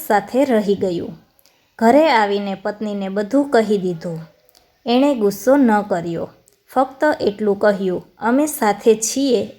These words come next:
એ પૂરતું છે." બાળકોએ પૂછ્યું, "પપ્પા, હવે તમે અમારા સાથે રમશો ને?" રાકેશ પહેલીવાર સાચું હસ્યો. થોડા દિવસ પછી નાની નોકરી મળી. પગાર ઓછો હતો, પણ સાંજ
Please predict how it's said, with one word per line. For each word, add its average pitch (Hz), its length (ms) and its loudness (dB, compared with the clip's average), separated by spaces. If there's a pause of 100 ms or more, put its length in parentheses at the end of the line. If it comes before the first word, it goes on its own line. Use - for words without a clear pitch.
એ 220 120 -2
પૂરતું 208 520 -2
છે." 165 320 -8 (1200)
બાળકોએ 220 600 4
પૂછ્યું, 226 540 -4
"પપ્પા, 240 500 -2 (340)
હવે 208 240 2
તમે 220 280 0
અમારા 208 400 2
સાથે 202 420 0
રમશો 220 420 0
ને?" 208 220 -2 (500)
રાકેશ 208 500 0
પહેલીવાર 247 580 2
સાચું 208 600 -2
હસ્યો. 185 420 -6 (580)
થોડા 269 320 4
દિવસ 202 460 -2
પછી 226 500 -2
નાની 214 360 2
નોકરી 220 440 2
મળી. 180 340 -4 (600)
પગાર 240 340 4
ઓછો 220 460 0
હતો, 196 320 -4
પણ 196 300 -8
સાંજ 233 380 2